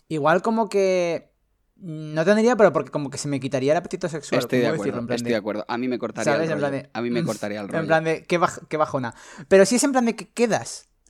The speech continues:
Speaker 1: y en plan de, "Hola, ¿qué tal? No sé qué, vamos a ver una", lo típico de, "Vamos a quedar a ver una película".
Speaker 2: <laughs> Netflix
Speaker 1: En
Speaker 2: and
Speaker 1: plan de,
Speaker 2: chill.
Speaker 1: "Ay", sí, Netflix and chill y luego, <laughs> "Jaja, te mentí, no tengo Netflix". <laughs> Entonces, yo creo que no tendría ningún problema.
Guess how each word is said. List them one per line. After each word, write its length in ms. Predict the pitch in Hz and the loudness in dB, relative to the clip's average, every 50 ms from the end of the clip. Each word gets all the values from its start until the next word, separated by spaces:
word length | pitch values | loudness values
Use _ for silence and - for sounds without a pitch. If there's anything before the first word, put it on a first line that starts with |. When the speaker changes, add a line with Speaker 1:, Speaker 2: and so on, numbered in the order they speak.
| _ _ _ _ - | _ _ _ _ -4
Speaker 1:
y 80 | 180 180 | -2 -2
en 80 | 175 | 2
plan 220 | 170 175 170 170 165 | 2 2 2 2 -2
de, 80 | - - | -2 0
"Hola, 220 | 214 262 277 269 | 2 2 2 2
¿qué 80 | 262 247 | 2 0
tal? 160 | 254 247 247 | 0 0 0
No 60 | 247 | 0
sé 160 | - 240 214 - | -2 -4 -2 0
qué, 180 | 240 240 220 165 | 0 0 2 2
vamos 220 | 170 185 214 214 | 0 0 0 0
a 40 | 220 | 0
ver 100 | 220 214 | 0 0
una", 180 | 214 - - _ - | 0 -2 -6 _ -8
lo 160 | 143 139 139 | -6 -6 -6
típico 360 | 143 139 135 160 - 156 151 | -6 -6 -6 -4 -2 0 0
de, 140 | 143 135 - - - - _ | 0 0 -2 -4 -10 -14 _
"Vamos 180 | 139 160 220 - | -6 -6 -6 -4
a 40 | 226 | -2
quedar 160 | 226 220 214 | 2 4 6
a 20 | 208 | 6
ver 80 | 208 | 6
una 160 | 202 196 185 | 4 4 2
película". 380 | - 170 170 151 147 160 170 110 | 2 0 -2 -2 -2 0 0 2
Speaker 2:
<laughs> 20 | |
Netflix 420 | 131 143 147 151 - - 165 147 131 | 2 2 2 2 2 2 2 4 4
Speaker 1:
En 60 | 151 131 | 2 2
Speaker 2:
and 100 | 131 135 | 2 2
Speaker 1:
plan 100 | 131 120 | 0 0
de, 40 | 104 | 0
Speaker 2:
chill. 120 | 98 - _ - | -2 -8 _ -4
Speaker 1:
"Ay", 240 | 214 240 277 277 - _ - - - - 226 - - | -4 -4 -4 -4 -10 _ -20 -16 -10 -8 -8 -8 -8
sí, 200 | - - 214 190 | -2 -2 0 2
Netflix 320 | 180 226 - - 262 180 | 4 2 2 2 2 2
and 180 | 247 220 170 160 | 4 4 4 4
chill 140 | 226 247 233 | 4 2 4
y 80 | 220 | 4
luego, 200 | 208 208 208 208 175 | 6 8 8 8 8
<laughs> 0 | |
"Jaja, 280 | - 220 - 185 165 | 8 6 6 6 4
te 80 | - 165 | 4 0
mentí, 180 | 156 156 156 | -2 -2 -2
no 120 | 165 156 156 | 0 0 0
tengo 180 | 160 160 156 | 2 0 0
Netflix". 460 | 156 170 165 - 151 156 - 220 208 - | 0 0 -4 -6 -2 0 0 0 0 0
<laughs> 40 | - 214 190 - - 214 180 - - - - 165 - _ _ _ - _ _ - _ _ _ _ _ _ _ _ _ _ _ _ - 254 254 240 220 370 392 381 359 330 285 - | 0 0 0 0 0 0 0 0 -2 -4 -4 -6 -10 _ _ _ -20 _ _ -20 _ _ _ _ _ _ _ _ _ _ _ _ -14 -14 -12 -8 -4 -4 -4 -2 2 2 2 4
Entonces, 420 | - 180 156 180 180 226 262 247 - - - - 143 - | 2 2 2 4 6 8 8 6 6 0 -14 -16 -8 2
yo 180 | 165 185 208 | 6 6 6
creo 160 | 208 254 240 | 8 8 6
que 60 | 202 180 | 6 6
no 80 | 165 | 4
tendría 300 | 147 165 151 139 143 143 | 2 0 2 2 2 2
ningún 240 | 135 135 131 135 131 | 2 0 0 -2 -2
problema. 480 | 120 123 120 117 113 107 104 110 - | -2 -2 -2 -2 -4 -6 -8 -12 -16